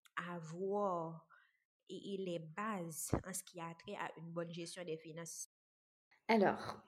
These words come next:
Speaker 2: premièrement, je lui dirais que si tu ne te lances pas,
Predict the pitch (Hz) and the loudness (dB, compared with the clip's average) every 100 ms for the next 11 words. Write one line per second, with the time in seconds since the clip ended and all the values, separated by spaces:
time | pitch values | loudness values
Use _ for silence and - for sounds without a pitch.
0 | - - 214 208 202 226 233 196 180 185 | -4 10 12 12 12 12 12 10 10 10
1 | 185 196 214 208 185 175 175 185 - 190 | 10 12 10 10 10 10 10 4 8 8
2 | 190 180 175 185 214 208 - 180 185 - | 8 12 12 12 12 8 10 12 12 8